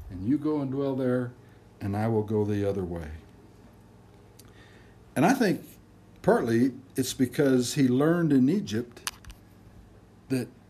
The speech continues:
he could depend on God. No matter what the situation, even if there's a famine in the land, he needs to be dependent on God and not on his own choices.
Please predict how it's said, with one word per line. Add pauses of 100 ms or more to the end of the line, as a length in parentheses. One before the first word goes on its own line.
(320)
he
could
depend
on
God. (1120)
No
matter
what
the
situation, (360)
even
if
there's
a
famine
in
the
land,
he
needs
to
be
dependent
on
God (640)
and
not
on
his
own
choices.